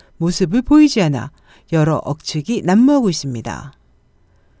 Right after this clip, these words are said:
김 위원장은 칠월 이후 절뚝거리는 모습이 북한 매체를 통해 방영됐습니다.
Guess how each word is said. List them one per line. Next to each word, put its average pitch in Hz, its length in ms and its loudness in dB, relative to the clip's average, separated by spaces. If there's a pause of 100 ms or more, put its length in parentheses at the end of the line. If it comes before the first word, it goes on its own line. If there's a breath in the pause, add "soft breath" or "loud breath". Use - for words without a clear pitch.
(600)
김 269 240 4
위원장은 277 520 4
칠월 330 360 2
이후 208 480 2
절뚝거리는 262 720 2
모습이 202 680 0
북한 233 360 2
매체를 190 420 -2
통해 151 320 4
방영됐습니다. 156 1040 -4